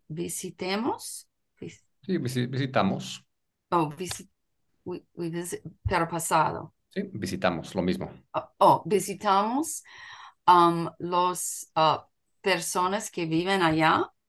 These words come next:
Speaker 2: Sí.
Speaker 1: Um,
Speaker 2: Gracias.
Speaker 1: él fue una abas-, ah, em-, embajo-, ambassador, embajo-
Speaker 2: Embajador.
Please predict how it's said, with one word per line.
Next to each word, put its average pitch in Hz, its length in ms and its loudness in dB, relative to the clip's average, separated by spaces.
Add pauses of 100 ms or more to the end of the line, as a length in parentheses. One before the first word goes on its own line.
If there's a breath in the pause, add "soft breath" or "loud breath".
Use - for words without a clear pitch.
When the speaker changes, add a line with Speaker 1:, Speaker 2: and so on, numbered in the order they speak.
(260)
Speaker 2:
Sí. - 140 -18 (340)
Speaker 1:
Um, 143 280 0
Speaker 2:
Gracias. - 60 -10
Speaker 1:
él 196 340 4 (120)
fue 170 540 0
una 160 680 0
abas-, 160 640 -2
ah, 165 360 -4
em-, 170 220 -6
embajo-, 175 640 -6 (140)
ambassador, 202 800 -8 (320)
embajo- 190 180 -8
Speaker 2:
Embajador. - 480 -2